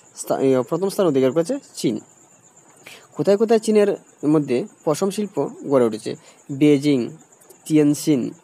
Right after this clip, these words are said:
সাংহাই, উহান ইত্যাদি শহরগুলি অঞ্চলে এই, এই পশম শিল্প গড়ে উঠেছে।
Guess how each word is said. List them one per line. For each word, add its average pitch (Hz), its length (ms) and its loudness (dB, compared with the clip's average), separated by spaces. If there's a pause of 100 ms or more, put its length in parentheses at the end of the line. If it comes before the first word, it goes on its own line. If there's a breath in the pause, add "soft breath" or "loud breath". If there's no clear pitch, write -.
(160)
সাংহাই, 135 640 -2 (420)
উহান 123 300 0 (120)
ইত্যাদি 143 420 -2
শহরগুলি 120 480 -4
অঞ্চলে 139 420 -2 (1080 loud breath)
এই, 220 140 -4
এই 123 280 -6 (100)
পশম 139 220 -4
শিল্প 196 240 -4
গড়ে 131 260 -2
উঠেছে। 113 360 -8